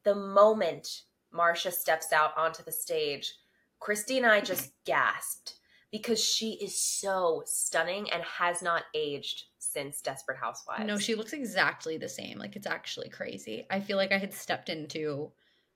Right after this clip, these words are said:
Speaker 2: a, like, two thousand twelve time machine. And
Speaker 1: Yeah.
Speaker 2: we, the show is good, <laughs> you guys.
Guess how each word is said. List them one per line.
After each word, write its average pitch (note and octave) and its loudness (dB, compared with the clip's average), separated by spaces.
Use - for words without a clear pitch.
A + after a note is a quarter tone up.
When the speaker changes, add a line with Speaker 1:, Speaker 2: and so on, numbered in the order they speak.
Speaker 2:
a, F3+ -8
like, E3+ -2
two G#3 -2
thousand D#3+ -2
twelve D3 -4
time - -12
machine. - -10
And F#3 0
Speaker 1:
Yeah. F3 2
Speaker 2:
we, G#3 -2
the A#3 4
show C#4+ 2
is A#4+ 6
good, G#3+ 2
<laughs> - -
you C#4 8
guys. C4 6